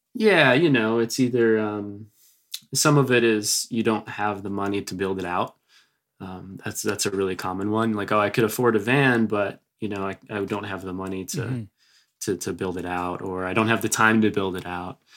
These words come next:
Speaker 1: I mean, a really legit one is, you know, I have kids or,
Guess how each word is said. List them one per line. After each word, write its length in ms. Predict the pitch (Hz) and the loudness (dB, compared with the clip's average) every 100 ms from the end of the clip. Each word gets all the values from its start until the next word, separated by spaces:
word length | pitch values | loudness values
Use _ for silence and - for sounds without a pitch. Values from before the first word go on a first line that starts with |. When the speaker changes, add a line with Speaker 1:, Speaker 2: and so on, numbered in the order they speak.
| - - _ - | -20 -20 _ -2
Speaker 1:
I 40 | |
mean, 140 | 113 131 | 2 4
a 60 | |
really 300 | 139 147 139 | 6 8 8
legit 420 | 110 107 110 151 120 | 8 8 8 6 6
one 140 | 107 | 2
is, 500 | 104 101 95 - - - | 2 0 0 -2 -4 -6
you 80 | |
know, 80 | 98 | -6
I 80 | 98 | -4
have 460 | 98 101 92 - - | -2 -2 -2 -6 -8
kids 380 | - 95 87 85 | -2 -2 -2 -6
or, 280 | 85 85 | -6 -8